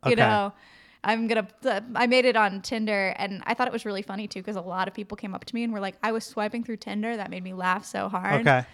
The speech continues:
Speaker 1: 'Cause I had, like, a bio that was like, "I'm in top five for Madison's Funniest. If you come out and vote for me, maybe I'll have sex with you. I probably won't, but maybe."
Speaker 2: Right.
Speaker 1: And, uh, but some guy, like, found me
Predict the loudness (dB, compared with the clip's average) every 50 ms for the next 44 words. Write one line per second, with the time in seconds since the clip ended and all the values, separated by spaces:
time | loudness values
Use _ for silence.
0 | -20 _ -6 -2 0 2 4 4 2 2 2 0 0 -2 0 2 2 2 2 2
1 | 0 -2 -4 -6 -6 -8 -8 -6 -4 -4 -2 -2 0 0 0 -2 -2 0 2 2
2 | 2 2 2 2 4 4 4 2 0 -2 -4 -2 0 -2 -2 -2 -4 -8 -10 -6
3 | -6 -4 -4 -2 0 0 0 0 -2 -4 -8 -8 -8 -8 -4 -2 0 0 2 0
4 | 0 0 -2 -2 -2 -2 -4 -4 -2 0 0 2 2 0 0 0 0 0 0 0
5 | -2 0 0 0 0 0 -4 -6 -4 -4 -4 -4 -2 0 0 2 2 2 0 2
6 | 4 6 6 6 4 2 -4 _ -6 0 4 4 4 4 4 6 8 10 10 10
7 | 6 2 -6 -16 -20 -20 -20 _ _ _ _ -6 -2 0 2 2 2 2 0 0
8 | -2 -4 -8 -10 -12 -14 -18 _ _ _ _ -6 -4 -2 -2 -2 -4 -4 -6 -4
9 | 0 0 0 2 2 2 2 2 -2 -4 -6 -2 0 0 2 2 0 0 -2 -4
10 | -4 -4 -4 -4 -6 -8 -10